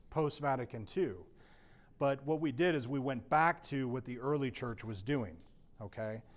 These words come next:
So there would be, um, this is in the early church. There would be a paschal candle, the Easter candle, hymns, prayers, Old Testament scriptures.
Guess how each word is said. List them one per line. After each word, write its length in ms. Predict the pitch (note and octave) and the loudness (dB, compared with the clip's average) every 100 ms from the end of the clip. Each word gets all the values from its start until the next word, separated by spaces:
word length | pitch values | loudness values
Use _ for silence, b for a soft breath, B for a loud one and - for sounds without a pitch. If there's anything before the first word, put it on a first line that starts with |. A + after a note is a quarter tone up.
| B B B | B B B
So 340 | - E3 D3+ | 4 8 8
there 200 | D3 D3 | 8 6
would 160 | C#3+ A2 | 6 4
be, 420 | D3+ D3 C#3 C#3 - | 4 6 4 2 -2
um, 560 | B2+ A#2+ A2+ G#2+ G#2 F#2+ - - - - - - - - - - | -2 0 0 -2 -6 -12 -20 -20 -20 -20 -20 -20 -20 -20 -20 -8
this 200 | C3+ D#3+ | -2 0
is 120 | D3+ D3 | 0 2
in 80 | |
the 100 | D3 | 4
early 220 | E3+ G#3+ B2+ | 6 6 4
church. 460 | - E2+ - - - - - b b b b C#3+ | -2 -10 -14 -18 -20 -20 -20 b b b b 2
There 80 | |
would 100 | C#3+ | 2
be 320 | C3 C#3 C3 C3 | 4 2 2 0
a 80 | |
paschal 480 | A#2 D3 D#3 D3 C#3+ | -2 4 6 6 2
candle, 400 | - D3+ D#3 D#3 | 2 2 4 2
the 180 | A#2+ A#2 | 0 -2
Easter 300 | D#3 - D#3 | 0 0 0
candle, 600 | - D#3 D#3 D3+ D3 C#3+ | 4 4 6 4 4 4
hymns, 460 | D#3 E3 E3 D#3+ - | 2 2 2 0 -2
prayers, 480 | - D#3 D#3 D3 | 0 4 4 4
Old 240 | D3 D3+ D3+ | 2 2 2
Testament 460 | D#3 D3 - C#3+ | 2 0 0 -2
scriptures. 760 | C3+ - D#3 - D3+ C#3+ C#3+ - | -4 0 0 0 0 2 2 -2